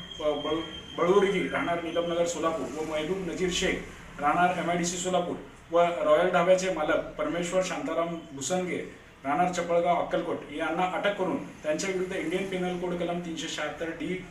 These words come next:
व तीनशे तेवीस सह चौतीस प्रमाणे फिर्याद दाखल होऊन त्यांना अटक करून चार्जशीट दाखल करण्यात आले होते. सरकारी पक्षाकडून पीडिताच्या वतीने एकूण पंधरा साक्षीदार तपासण्यात आले.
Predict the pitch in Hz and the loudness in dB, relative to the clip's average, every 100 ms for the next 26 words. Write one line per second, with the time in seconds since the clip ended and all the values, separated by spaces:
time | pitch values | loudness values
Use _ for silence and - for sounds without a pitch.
0 | 139 170 170 151 156 156 151 165 180 175 | 0 0 2 -2 -4 -6 -6 -4 -2 0
1 | 180 180 175 180 170 160 156 135 - - | 0 0 -4 -4 -4 -2 -2 -2 -4 -12
2 | - - 151 180 185 170 170 165 170 - | -18 -8 2 6 8 6 2 0 0 -2
3 | - - - - - 170 180 185 185 175 | -6 -14 -20 -16 -6 0 0 2 0 0
4 | 175 170 - 175 160 156 147 139 131 127 | 0 2 2 0 0 0 0 2 2 2
5 | - - 98 - - - - 170 170 202 | -4 -8 -14 -18 -20 -20 -6 -2 2 4
6 | 202 196 - 208 202 196 196 190 - - | 2 0 0 4 4 2 0 0 0 -2
7 | - - 175 196 202 196 202 185 190 190 | -12 -8 -2 0 2 2 2 0 0 -2
8 | 180 196 175 156 185 185 - 180 180 - | -2 -2 0 2 2 2 0 0 0 0
9 | 147 147 139 - - - | -2 -2 -4 -6 -10 -16